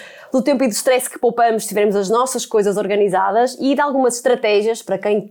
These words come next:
tiver esta, este objetivo de começar a arrumar a-, as coisas, como é que podemos fazer. Para isso convidei uma especialista em arrumações,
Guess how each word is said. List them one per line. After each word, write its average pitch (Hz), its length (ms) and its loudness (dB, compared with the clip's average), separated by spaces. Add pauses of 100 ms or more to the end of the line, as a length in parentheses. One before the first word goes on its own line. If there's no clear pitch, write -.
tiver 220 320 0
esta, 185 460 -4 (220)
este 190 180 0
objetivo 202 400 0
de - 60 -8
começar 220 420 -2
a 196 60 -2
arrumar 180 340 -4
a-, 170 180 -2
as 170 120 -8
coisas, 202 340 0
como 220 160 -2
é 214 60 -2
que - 100 -20
podemos 196 560 -2
fazer. 156 460 -6 (340)
Para 285 120 2
isso 320 280 2
convidei 196 720 2
uma 190 160 -2
especialista 196 580 -2
em 165 140 -4
arrumações, 208 580 -2